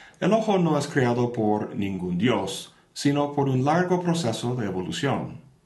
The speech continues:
Aquí al lado izquierdo vemos una primitiva estructura que a través de las diversas fuerzas de la selección natural evoluciona hacia la estructura que tenemos tú y yo hoy en día. Así pasa también con la sexualidad,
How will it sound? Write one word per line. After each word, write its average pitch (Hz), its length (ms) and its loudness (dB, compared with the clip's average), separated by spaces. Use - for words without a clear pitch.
Aquí 123 380 0
al 110 160 0
lado 110 240 2
izquierdo 165 560 0
vemos 139 480 -2
una 160 240 0
primitiva 135 540 -2
estructura 113 720 -2
que 107 160 2
a 101 100 0
través 107 460 0
de 104 80 0
las 101 220 -2
diversas 98 420 -2
fuerzas 120 460 -2
de 101 80 -4
la 92 100 -4
selección 92 460 -4
natural 135 680 -2
evoluciona 131 680 0
hacia 131 440 -2
la 117 140 -2
estructura 147 760 -2
que 160 80 -4
tenemos 104 400 -4
tú 95 220 -4
y 107 80 -2
yo 92 400 -4
hoy 87 200 -4
en 110 120 -4
día. 151 300 -2
Así 160 240 0
pasa 139 300 0
también 101 440 0
con 98 200 -6
la 95 100 -4
sexualidad, 90 840 -4